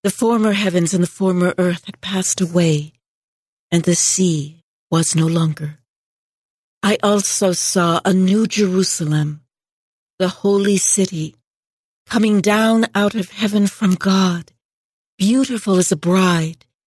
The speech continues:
prepared to meet her husband. I heard a loud voice from the throne cry out,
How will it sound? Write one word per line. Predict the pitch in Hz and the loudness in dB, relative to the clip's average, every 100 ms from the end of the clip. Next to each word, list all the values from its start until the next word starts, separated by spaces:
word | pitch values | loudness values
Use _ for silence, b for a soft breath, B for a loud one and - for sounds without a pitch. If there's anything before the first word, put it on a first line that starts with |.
| _ _ | _ _
prepared | - 208 - - 208 185 170 160 - _ _ | -2 -2 -2 -2 2 2 2 -2 -8 _ _
to | - | 0
meet | 156 156 175 - | 2 4 2 0
her | 190 | -4
husband. | 185 180 - - 160 170 _ _ _ _ _ _ _ _ _ _ _ _ _ _ _ 208 | -2 -6 -6 -6 -8 -8 _ _ _ _ _ _ _ _ _ _ _ _ _ _ _ -2
I | |
heard | 269 240 226 | 0 0 2
a | 196 | 2
loud | 190 214 220 185 | 2 2 2 0
voice | 185 202 196 - | 0 0 0 -4
from | - 180 | -2 0
the | 170 | 0
throne | - - 190 185 180 170 | -2 -4 -2 0 0 -2
cry | - - 202 202 196 - | -6 -6 0 0 0 -2
out, | 185 170 151 - | -2 -2 -4 -10